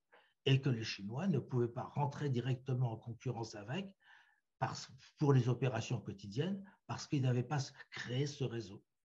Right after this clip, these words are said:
Bon. Donc, si vous voulez, alors, là, là, là, encore une fois, vous avez touché un élément qui est, à mon sens, fondamental parce que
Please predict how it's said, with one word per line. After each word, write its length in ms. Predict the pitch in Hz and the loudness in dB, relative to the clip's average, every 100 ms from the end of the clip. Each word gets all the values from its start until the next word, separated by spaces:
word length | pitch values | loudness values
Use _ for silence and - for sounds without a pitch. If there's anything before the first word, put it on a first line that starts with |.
| _ - | _ -20
Bon. 120 | 90 - - - | -20 -18 -20 -4
Donc, 160 | 147 156 | 2 4
si 80 | 190 | 6
vous 60 | |
voulez, 340 | 175 226 220 - - - | 4 4 2 -2 -14 -8
alors, 180 | 113 | -4
là, 240 | 120 131 131 | -2 -2 -2
là, 160 | 151 151 | -2 -2
là, 120 | 160 | 0
encore 140 | 143 160 | 0 0
une 60 | |
fois, 120 | 156 214 | -2 0
vous 180 | 151 | 2
avez 220 | 143 131 131 | 4 4 2
touché 320 | 139 135 220 | 2 4 8
un 120 | 156 | 8
élément 380 | 143 131 165 196 | 10 10 8 8
qui 160 | 196 | 6
est, 40 | 127 | 6
à 40 | |
mon 140 | 113 117 | 6 4
sens, 260 | 160 135 | 4 2
fondamental 580 | - 113 120 151 - 175 | 4 6 8 10 10 8
parce 180 | 143 | 8
que 80 | 135 | 8